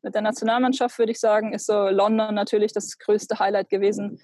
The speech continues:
zweitausendzwölf, weil wir da eben die Goldmedaille gewonnen haben. Und, ähm, Europameisterschaft zweitausendsieben war für mich besonders, weil sie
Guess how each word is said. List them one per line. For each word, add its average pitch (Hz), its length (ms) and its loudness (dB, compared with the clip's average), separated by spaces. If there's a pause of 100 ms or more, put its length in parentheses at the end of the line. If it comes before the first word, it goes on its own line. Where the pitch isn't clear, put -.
(280)
zweitausendzwölf, 202 720 -2
weil 208 100 0
wir 202 80 0
da 196 100 0
eben 196 460 -2
die 196 80 -8
Goldmedaille 214 560 0
gewonnen 208 380 -2
haben. 208 320 -2
Und, 247 400 0
ähm, 214 400 -2 (640)
Europameisterschaft 240 920 0
zweitausendsieben 240 720 0
war 302 100 2
für 302 120 -4
mich 311 200 -2
besonders, 311 560 -2
weil 220 160 0
sie 214 220 -2